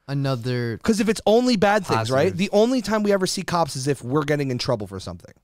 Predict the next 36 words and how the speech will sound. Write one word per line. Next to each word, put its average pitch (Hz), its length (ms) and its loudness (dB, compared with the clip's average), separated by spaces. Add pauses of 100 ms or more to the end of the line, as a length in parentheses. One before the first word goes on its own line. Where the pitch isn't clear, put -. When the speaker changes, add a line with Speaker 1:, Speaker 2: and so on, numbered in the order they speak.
(220)
Speaker 1:
For - 140 -14
the 110 80 -10
most - 280 -14
part. - 280 -14
Speaker 2:
Right? 135 260 2
So - 180 2
that's 160 360 2
why 170 420 2
we 165 140 0
should 165 160 -4
start 180 240 0
seeing 175 320 0
them 147 160 0
more 143 480 4
when 139 140 2
Speaker 1:
I - 20 2
Speaker 2:
we're 156 80 2
doing 151 220 2
good 208 220 0
things, - 240 -12
Speaker 1:
I 175 80 0
would 233 100 2
Speaker 2:
too. - 40 4
Speaker 1:
like 285 160 0
to, 170 180 0 (160)
I 156 120 -2
would 214 100 2
like 208 180 -2
to 160 80 -4
know, 120 500 -2 (340)
um, 78 600 -12 (580)
like, 120 220 -6
what 120 200 -2
are 123 120 0
the 101 440 -6 (800)
percentages 143 1000 -2